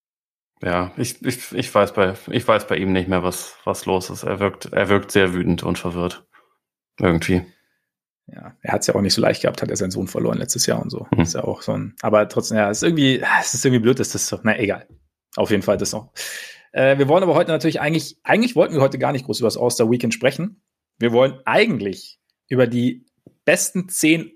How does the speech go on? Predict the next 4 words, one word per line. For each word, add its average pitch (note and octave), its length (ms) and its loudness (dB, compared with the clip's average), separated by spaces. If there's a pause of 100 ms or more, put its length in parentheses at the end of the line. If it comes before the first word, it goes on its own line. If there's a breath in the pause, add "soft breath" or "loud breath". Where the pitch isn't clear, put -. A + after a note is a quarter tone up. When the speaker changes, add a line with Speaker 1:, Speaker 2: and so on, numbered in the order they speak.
Speaker 2:
unter E3 260 2
dreiundzwanzig B2+ 720 0
sprechen. - 360 -18 (600)
Und A#2 400 -2